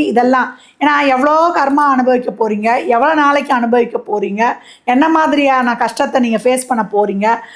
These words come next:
அப்படின்னு சொல்றதெல்லாம் எட்டாம் இடம். அந்த கஷ்டத்தெல்லாம் தாண்டி வரணும்னா எட்டாம் இடம் சிறப்பா இருக்கணும். அப்ப அதே சுக்கிரன் வந்து அங்க ஆட்சி ஆயிடுறாரா, கூடவே யார் இருக்கிறா நம்மளுக்கு, ஆறுக்குரிய சூரியனா அங்க இருக்காரு.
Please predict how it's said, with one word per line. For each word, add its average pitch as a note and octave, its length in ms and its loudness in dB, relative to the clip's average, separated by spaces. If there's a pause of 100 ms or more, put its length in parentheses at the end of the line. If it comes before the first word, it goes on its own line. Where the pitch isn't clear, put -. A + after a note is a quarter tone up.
(180)
அப்படின்னு C4 300 2
சொல்றதெல்லாம் B3+ 460 2
எட்டாம் B3+ 340 0
இடம். G#3 180 -2 (260)
அந்த A#3+ 200 0
கஷ்டத்தெல்லாம் D4+ 560 0
தாண்டி C4+ 340 2
வரணும்னா B3 300 0
எட்டாம் D#4 380 -2
இடம் B3+ 220 -2
சிறப்பா A#3 340 -2
இருக்கணும். G3+ 280 -4 (280)
அப்ப C4+ 240 -2
அதே D4 300 2
சுக்கிரன் D4 360 0
வந்து B3+ 100 2
அங்க B3+ 140 0
ஆட்சி B3 340 0
ஆயிடுறாரா, A#3 480 2 (400)
கூடவே D4+ 340 0
யார் C#4 280 0
இருக்கிறா B3 340 0
நம்மளுக்கு, A#3 440 -2 (140)
ஆறுக்குரிய C4+ 840 0 (120)
சூரியனா C4+ 440 2
அங்க G#3+ 160 0
இருக்காரு. G3 320 -4